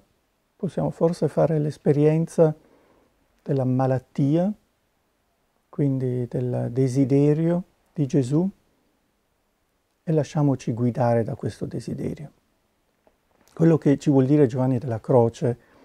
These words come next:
è di non lasciarci impressionare dalle difficoltà che possiamo trovare in questo cammino. Anzi, lui dice, più ci avviciniamo a Dio, a Gesù, al fuoco del suo spirito,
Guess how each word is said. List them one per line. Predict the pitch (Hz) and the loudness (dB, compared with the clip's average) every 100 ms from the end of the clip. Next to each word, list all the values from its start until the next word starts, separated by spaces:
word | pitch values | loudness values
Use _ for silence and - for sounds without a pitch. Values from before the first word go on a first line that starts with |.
| _ _ _ - | _ _ _ -6
è | 151 | -2
di | 143 | 2
non | 139 131 | 2 2
lasciarci | 131 - 139 135 - | 2 2 -2 0 -2
impressionare | 131 139 131 - 139 147 139 | -2 0 -2 -2 0 2 2
dalle | 123 123 113 | 2 0 0
difficoltà | 123 - - 147 117 - 113 113 _ | -4 -6 -4 -2 -2 0 -2 -2 _
che | - | -10
possiamo | - 135 - 117 113 | -6 -6 -4 -4 -4
trovare | 135 117 120 | -4 -4 -4
in | 113 | -4
questo | - 127 - | -6 -8 -8
cammino. | - 147 139 143 139 _ _ _ _ _ _ _ _ - | -12 -10 -10 -12 -16 _ _ _ _ _ _ _ _ -2
Anzi, | 143 127 - 147 _ _ - | -2 0 -4 -10 _ _ -2
lui | 165 | 0
dice, | 143 151 151 131 - - _ | 2 2 4 2 0 -20 _
più | 180 196 | 2 2
ci | - | 4
avviciniamo | 160 143 - 165 160 151 | 4 4 2 0 2 4
a | 139 | 2
Dio, | 127 165 151 131 127 - | 2 2 4 4 4 0
a | 131 | -2
Gesù, | 127 131 139 165 151 135 120 _ _ _ | 0 0 2 4 6 4 0 _ _ _
al | - 120 | -2 -2
fuoco | - - 160 170 135 - 139 127 | -2 2 8 8 8 4 2 4
del | 127 127 120 | 2 2 0
suo | - 160 | -4 -6
spirito, | - - 165 143 123 - 131 135 | -6 -2 2 2 2 0 0 2